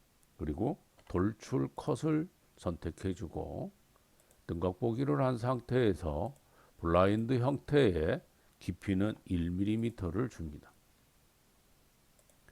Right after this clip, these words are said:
자, 이렇게 해서 음각을 새겼습니다. 이젠 옆에 있는 이 홈 작업을 하겠습니다.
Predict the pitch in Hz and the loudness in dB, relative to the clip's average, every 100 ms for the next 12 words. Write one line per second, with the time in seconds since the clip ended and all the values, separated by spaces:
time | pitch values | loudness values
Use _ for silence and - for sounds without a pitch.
0 | _ _ _ _ - 71 71 76 - 92 | _ _ _ _ -12 -8 -4 -4 -2 -2
1 | 87 82 87 147 - - - - - 85 | 0 2 2 0 -4 -20 -20 -20 -10 -6
2 | 78 76 78 76 80 127 160 - 95 80 | -4 0 0 0 0 0 -2 -4 -2 0
3 | 76 - 67 - - - _ _ _ _ | -2 -6 -14 -14 -18 -20 _ _ _ _
4 | _ _ _ _ _ - - - - - | _ _ _ _ _ -20 -20 -20 -10 -2
5 | 110 160 143 151 220 _ 92 90 - 113 | 4 6 6 0 -8 _ 0 0 4 8
6 | 113 113 131 170 120 123 113 127 135 139 | 8 8 4 2 0 0 0 2 2 2
7 | 139 92 82 82 95 123 147 151 101 87 | 0 0 2 0 0 0 0 -4 -4 -4
8 | - 85 76 - | -6 -8 -10 -12